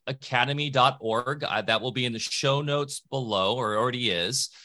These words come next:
So please go check that out and support. And his videos can be found on his Odyssey channel that is linked as well.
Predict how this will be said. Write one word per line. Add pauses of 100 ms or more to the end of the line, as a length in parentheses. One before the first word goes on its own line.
(120)
So
please
go
check
that
out
and
support. (280)
And
his
videos
can
be
found
on
his
Odyssey
channel (280)
that
is
linked
as
well.